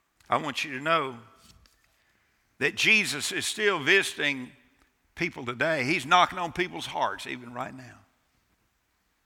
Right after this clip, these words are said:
In Revelation chapter three, he talks about standing at the door and knocking. The door of your heart. And there's some within this,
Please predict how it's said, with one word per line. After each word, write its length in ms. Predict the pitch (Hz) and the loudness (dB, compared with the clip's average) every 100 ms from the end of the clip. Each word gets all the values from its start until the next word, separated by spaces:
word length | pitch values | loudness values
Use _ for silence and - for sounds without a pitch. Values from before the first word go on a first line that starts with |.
| _ _ _ _ _ _ _ _ _ _ _ _ _ _ _ _ _ _ _ _ | _ _ _ _ _ _ _ _ _ _ _ _ _ _ _ _ _ _ _ _
In 140 | 104 117 | -4 2
Revelation 540 | 139 147 147 - 143 | 2 4 0 0 -4
chapter 320 | - 151 - | 0 0 0
three, 240 | - 175 147 | -6 -2 -2
he 60 | |
talks 360 | 127 165 143 - | -2 -4 -6 -6
about 340 | 151 151 139 - - | -2 0 -2 -8 -20
standing 440 | - 180 175 156 | -6 -2 4 4
at 140 | 156 135 | 4 0
the 60 | |
door 300 | 147 165 156 | -4 -2 -2
and 160 | 139 139 | -2 4
knocking. 640 | 151 160 - 160 131 110 98 95 _ _ _ _ _ _ _ _ _ _ _ _ _ 156 | 4 4 2 -2 -4 -8 -20 _ _ _ _ _ _ _ _ _ _ _ _ _ _ -4
The 80 | |
door 240 | 165 214 190 | 0 2 2
of 100 | 151 | 2
your 120 | 165 | -2
heart. 640 | - 170 165 151 - - - _ _ _ _ _ _ _ - | -2 -4 -4 -6 -12 -20 -20 _ _ _ _ _ _ _ -4
And 140 | 208 185 | 2 8
there's 180 | 185 - | 8 8
some 320 | - 220 208 | 6 6 6
within 320 | 180 202 190 | 6 6 6
this, 340 | 196 - - | 4 4 -2